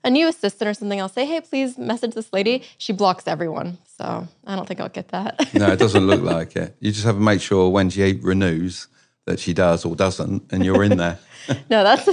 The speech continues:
Speaker 1: that's great savings. What's some advice that you're giving your twenty-five-year-old son now that you wish someone would have given you at twenty-five?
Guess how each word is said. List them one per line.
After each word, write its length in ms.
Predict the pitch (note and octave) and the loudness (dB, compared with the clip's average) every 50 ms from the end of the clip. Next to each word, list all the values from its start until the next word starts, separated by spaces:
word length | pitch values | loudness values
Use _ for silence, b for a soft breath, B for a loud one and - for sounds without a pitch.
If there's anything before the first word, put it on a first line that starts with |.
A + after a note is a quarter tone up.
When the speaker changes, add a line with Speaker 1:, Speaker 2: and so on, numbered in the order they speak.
| D#4+ - - | 2 2 4
Speaker 1:
that's 240 | B3+ C4 - - | 2 2 2 0
great 340 | - - A3 G#3 G#3 A3 A3+ - | -4 -2 0 2 2 0 0 -2
savings. 420 | F#3+ F#3 F#3 E3+ E3 F3 F#3 - _ - | -2 -2 0 -2 -4 -6 -8 -10 _ -2
What's 300 | - A3+ B3 B3+ A#3 - | 2 2 2 2 0 -2
some 100 | E4+ E4 | -2 -2
advice 360 | E4 C4+ A#3 F#3 F3 G3 - | 0 0 2 2 2 0 -2
that 120 | - F#3 | -4 -2
you're 100 | E3+ F#3 | -2 -2
giving 320 | F3+ F3+ F#3 E3 F3+ F3+ E3+ | 0 0 0 0 0 0 0
your 220 | E3+ F3 F3 E3+ | 0 0 0 0
twenty-five-year-old 880 | E3+ - - - E3+ F3 E3+ - F3 E3 E3 D#3+ F3 E3 E3 E3 E3 - | -2 -6 -6 -4 -4 -4 -4 -2 -2 -2 0 0 -2 -2 -4 -4 -6 -8
son 460 | _ - E3 D#3 E3 E3 E3+ F3+ - - | _ -6 -4 -4 -4 -4 -6 -8 -8 -6
now 360 | F3 E3 E3 E3+ E3+ G3 G3+ | -4 -2 0 0 2 2 2
that 160 | G3+ F#3 - | 2 0 0
you 120 | F3+ E3+ | 0 0
wish 220 | E3 E3 F3+ F3+ - | 0 2 0 0 -2
someone 360 | - - - F3 E3+ E3+ E3 | -6 -6 -4 -2 -2 -2 -2
would 80 | E3 E3 | -4 -6
have 80 | D#3+ - | -8 -10
given 340 | - D#3 E3 E3 E3 - E3+ | -8 -6 -6 -6 -6 -4 -2
you 200 | E3+ E3+ E3+ E3+ | 0 0 0 0
at 100 | - - | -2 -6
twenty-five? 640 | - - - - - - - - - B1+ - - - | -8 -12 -12 -12 -10 -10 -10 -10 -8 -10 -10 -12 -16